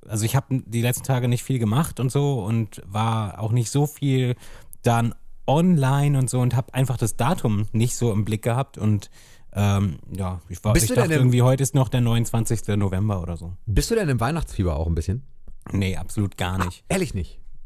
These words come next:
Speaker 1: Nee, ich irgendwie, weiß ich nicht. Wir haben ja auch jetzt aufgrund von Corona unsere Feier zum Beispiel, die wir jetzt schon extra auf den sechsten wollten, haben wir das eigentlich dann schon gelegt.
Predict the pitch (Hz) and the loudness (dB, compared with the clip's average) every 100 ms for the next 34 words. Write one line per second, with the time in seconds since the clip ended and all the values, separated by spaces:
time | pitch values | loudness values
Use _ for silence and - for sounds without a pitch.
0 | - 104 127 117 113 104 - - 113 110 | -2 0 2 0 -4 -10 -10 -6 0 2
1 | 110 107 104 107 - - - 98 104 - | 2 2 2 0 -4 -10 -4 -2 -2 -2
2 | 95 - 113 117 123 123 120 113 123 113 | -4 0 2 4 4 2 2 2 0 0
3 | - 107 - 117 127 - 113 107 - 110 | -2 -4 2 2 2 2 0 0 0 0
4 | 110 117 117 110 - - - - 117 120 | 2 2 2 0 -6 -12 -12 0 2 2
5 | 127 - 117 120 - 117 110 113 - 113 | 0 0 2 0 0 0 2 0 -2 -2
6 | 107 104 107 104 - - - - - - | -2 0 0 -2 -6 -12 -20 -20 -20 -20
7 | - - 113 113 143 - - 139 131 117 | -20 -2 0 0 -4 -2 -2 0 0 -4
8 | - - _ _ - - - - - - | -12 -20 _ _ -20 -20 -20 -20 -20 -20
9 | - _ _ - 120 123 123 - _ 101 | -20 _ _ -10 0 2 2 -2 _ -2
10 | 139 - - - 117 107 107 107 107 107 | -2 -2 -8 -2 0 2 0 0 0 0
11 | - 101 110 104 113 107 110 110 104 117 | 0 0 -2 0 -2 0 0 0 2 0
12 | - - | -2 -8